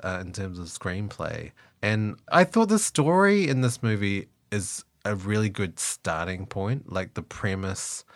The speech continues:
and the visual aesthetic of the movie and sort of the world, the science fiction futuristic world where they're just underground and wearing, like you said,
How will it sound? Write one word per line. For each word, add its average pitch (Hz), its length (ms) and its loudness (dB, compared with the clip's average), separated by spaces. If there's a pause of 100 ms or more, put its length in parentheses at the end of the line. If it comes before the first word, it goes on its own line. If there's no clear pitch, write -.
(260)
and 90 320 -4
the 85 80 -6
visual 90 400 -4
aesthetic 101 880 -2
of 98 180 -6
the 98 100 -4
movie 101 640 -2 (400)
and 92 260 -4
sort 117 240 0
of - 60 -14
the 104 100 2
world, 95 680 0
the 104 100 0
science 107 480 2
fiction 95 640 -4
futuristic 98 800 -6
world 90 560 -2
where 87 160 -4
they're 82 140 -6
just 95 260 -6
underground 85 680 -4
and 78 180 -10 (460)
wearing, 101 400 4
like 101 280 4
you 107 80 4
said, 110 380 6